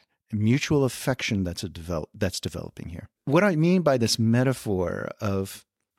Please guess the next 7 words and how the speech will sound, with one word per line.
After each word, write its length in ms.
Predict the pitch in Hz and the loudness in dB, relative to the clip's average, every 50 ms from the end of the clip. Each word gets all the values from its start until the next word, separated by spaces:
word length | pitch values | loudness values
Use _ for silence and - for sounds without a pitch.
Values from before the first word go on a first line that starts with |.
| _ - | _ -4
of 140 | - 113 98 | -2 -2 0
a 60 | 101 | 0
meal 440 | 98 98 110 135 151 147 147 139 131 - | 2 2 4 4 4 4 2 2 0 0
is 340 | - 107 101 98 98 - - - - - - - _ _ _ _ _ - | 0 0 0 0 0 -4 -6 -10 -16 -20 -20 -20 _ _ _ _ _ -4
a 100 | 110 110 | -4 -2
peacemaking 960 | - - - - 196 196 190 - - - 135 131 127 - - 127 117 113 113 - | -2 -2 -2 0 0 2 2 2 2 2 2 2 2 0 0 0 0 0 -2 -2
endeavor 680 | - 110 104 104 90 107 101 98 95 95 95 90 92 | -2 0 0 0 0 0 -2 -2 -4 -6 -10 -12 -14